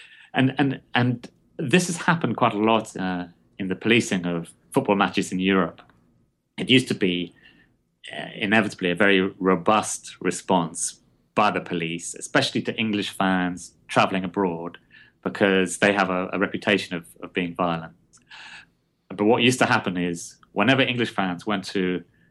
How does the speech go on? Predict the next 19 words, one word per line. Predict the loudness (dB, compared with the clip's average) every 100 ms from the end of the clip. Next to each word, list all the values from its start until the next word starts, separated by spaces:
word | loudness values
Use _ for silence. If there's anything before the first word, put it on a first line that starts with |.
| _ _ -14
a | -4
European | 2 4 4 0 0 -2 -10
city | -4 -2 -2 -8 -12 _ _ _ _ _ -10
to |
support | -10 -2 -2 0
their | -4
team, | -2 -2 -2 -6 _ _ _ _ _ _
the | -6
police | 0 4 4 2 0
in | -2
that | -2
city | -2 -4 -2 -8 -10 _ _ _
would | -4 -2
treat | 2 2 0
them | -6 -6 -10 _ _ _
all | 6 6 4 -2 -2
as | 0 0
potential | -2 0 0 0 0 2 0 -4 _ _ _ _ _ _ -2
thugs. | 0 0 -8 -16 -18